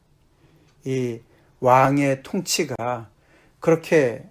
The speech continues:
마치 정말 땅을 소송시키듯이 뱀풀 위에 내리는 비같이 그렇게 자연을, 자연에게 생명을 주는 것 같은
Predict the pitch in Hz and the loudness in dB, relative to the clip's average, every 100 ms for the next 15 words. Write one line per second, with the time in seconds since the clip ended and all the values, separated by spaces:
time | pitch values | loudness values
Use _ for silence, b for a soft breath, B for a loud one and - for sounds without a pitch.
0 | _ 147 143 - 165 143 147 135 131 214 | _ -6 -6 -6 -6 -4 -2 -4 -2 0
1 | 220 202 185 214 214 190 - - 120 104 | 0 -2 -4 -4 -4 -4 -6 -10 -10 -10
2 | - 104 _ _ _ _ b b b b | -12 -14 _ _ _ _ b b b b
3 | - 135 160 151 - 180 156 131 135 135 | -4 0 0 -2 -6 -4 -4 -4 -2 -2
4 | 123 123 131 127 120 - _ - 127 156 | -2 -4 -4 -4 -8 -14 _ -12 -4 -4
5 | 139 - 135 127 120 - 143 196 b b | -4 -6 -6 -8 -10 -10 -10 -12 b b
6 | b b - 117 143 147 139 113 _ _ | b b -6 -2 0 0 -4 -6 _ _
7 | - 131 131 131 - 277 262 226 180 156 | -6 -4 -4 -6 -6 -4 -4 -4 -6 -4
8 | 135 127 110 104 113 | -4 -4 -6 -8 -18